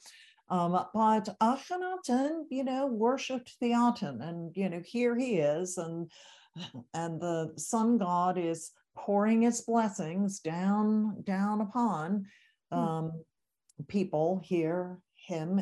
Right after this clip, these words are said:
Speaker 1: in this, uh, in this relief. Um, now, as soon as Akhenaten drops dead, people start leaving Akhenaten. Um, it, it was just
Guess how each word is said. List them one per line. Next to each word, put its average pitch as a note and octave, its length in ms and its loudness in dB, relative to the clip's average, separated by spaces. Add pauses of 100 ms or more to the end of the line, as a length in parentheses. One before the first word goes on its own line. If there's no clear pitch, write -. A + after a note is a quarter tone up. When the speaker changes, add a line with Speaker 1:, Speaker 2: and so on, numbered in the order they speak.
(100)
Speaker 1:
in D#3+ 300 -4
this, D#3 520 -6
uh, D#3+ 340 -4 (320)
in E3+ 220 -2
this E3 260 -6
relief. A#3+ 500 -2 (460)
Um, G3 340 6 (120)
now, B3 340 4 (300)
as F#3 200 -2
soon D4+ 560 0
as C#4+ 240 2 (120)
Akhenaten F#3+ 1000 2
drops D#3+ 460 -4
dead, C3+ 540 -2 (380)
people G3+ 640 0 (100)
start E3 640 0
leaving C#3 840 0 (240)
Akhenaten. C3+ 960 -4 (420)
Um, C#3+ 460 -2
it, F#3 220 2
it G3 180 0
was F#3+ 160 2
just - 600 -4